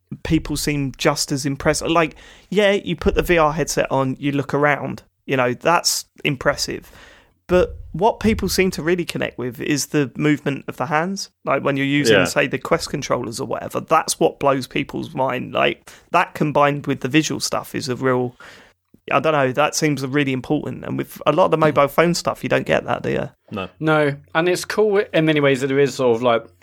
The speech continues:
Speaker 3: you know, very cheap, uh, ways to get into V R, things like Google Cardboard, um,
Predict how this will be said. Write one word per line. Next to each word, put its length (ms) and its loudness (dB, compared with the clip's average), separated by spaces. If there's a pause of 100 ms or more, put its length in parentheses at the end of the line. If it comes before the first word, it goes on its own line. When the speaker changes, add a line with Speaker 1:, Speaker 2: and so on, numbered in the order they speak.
Speaker 3:
you 160 4
know, 120 -2
very 260 2
cheap, 360 -2 (140)
uh, 340 4
ways 280 2
to 80 -4
get 80 4
into 160 -2
V 160 4
R, 260 4
things 300 -2
like 140 -2
Google 260 0
Cardboard, 600 -2 (220)
um, 520 -2